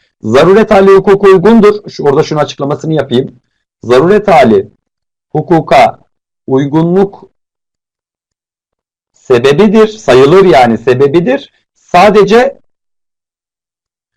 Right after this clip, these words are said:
verilen zarar ödenir. Yani tazminat borcu var ama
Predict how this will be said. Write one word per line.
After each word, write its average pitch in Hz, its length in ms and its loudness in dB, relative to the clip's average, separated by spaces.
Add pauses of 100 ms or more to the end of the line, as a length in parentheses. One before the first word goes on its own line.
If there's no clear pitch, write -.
(480)
verilen 180 460 0
zarar 190 340 0
ödenir. 165 560 0 (800)
Yani 139 300 0
tazminat 175 560 0
borcu 185 320 2
var - 360 0 (460)
ama 185 200 2